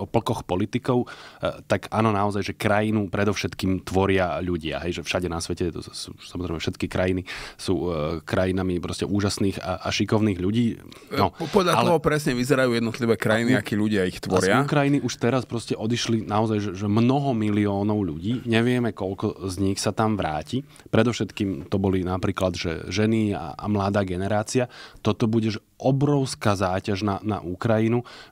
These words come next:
Speaker 1: Ona bude možno o päť rokov, to bude, no, takmer isto to už nebude ani štyridsať miliónová krajina, a, a ktorá bude mať obrovskú proste záťaž napríklad, že,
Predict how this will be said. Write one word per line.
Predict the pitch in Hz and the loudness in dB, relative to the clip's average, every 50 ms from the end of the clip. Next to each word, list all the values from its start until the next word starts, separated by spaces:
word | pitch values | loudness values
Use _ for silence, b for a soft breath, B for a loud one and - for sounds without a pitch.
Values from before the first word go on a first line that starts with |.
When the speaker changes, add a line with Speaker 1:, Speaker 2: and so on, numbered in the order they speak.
| - 98 - - | -2 -2 0 2
Speaker 1:
Ona | 107 113 117 113 | 2 2 2 2
bude | 113 110 113 107 | 2 2 2 2
možno | 107 104 107 107 110 107 | 0 0 0 0 -2 -2
o | - 101 - | -2 -4 -2
päť | - 101 98 110 113 | 0 0 2 2 0
rokov, | 107 - - 107 101 - | 0 0 -2 -4 -2 -2
to | 110 101 | -2 -2
bude, | 101 104 101 104 101 - - - _ _ _ _ - - | 0 0 0 -2 -4 -6 -10 -20 _ _ _ _ -20 -20
no, | - - - - _ _ _ _ _ - - | -18 -18 -20 -20 _ _ _ _ _ -12 0
takmer | - 120 127 147 151 135 - - | 2 2 4 6 4 4 2 0
isto | 107 - - | -4 -2 0
to | 113 120 - 113 | 0 0 2 0
už | 107 101 101 | 0 2 2
nebude | 98 98 101 107 104 104 | 2 2 4 2 2 2
ani | - 101 107 113 117 | 0 0 2 2 2
štyridsať | 110 - - - 104 101 90 - 98 90 87 | 0 0 0 0 0 0 0 -2 -2 -2 -2
miliónová | 90 87 85 82 82 80 76 78 78 80 76 | -2 -2 -2 0 -2 -2 -2 -2 -2 -2 -2
krajina, | 76 - - 85 85 87 90 104 113 - B B B B B B | -2 -2 -2 -2 0 0 0 0 -2 -2 B B B B B B
a, | B - | B -6
a | - - - | -4 -4 -6
ktorá | 107 - 123 110 107 | -2 2 2 4 4
bude | 107 113 110 | 4 2 2
mať | 113 107 - | 2 0 -2
obrovskú | - 117 120 120 123 123 120 - - - 107 101 | 0 0 2 2 2 2 0 -2 -4 -6 -2 -2
proste | 104 98 - - | -2 -4 0 0
záťaž | 104 101 101 98 98 95 101 98 - 98 92 98 | 2 2 2 2 2 2 0 0 -4 -4 -2 -4
napríklad, | 92 90 90 - 92 87 | -4 -4 -4 -4 -4 -2
že, | 92 | -4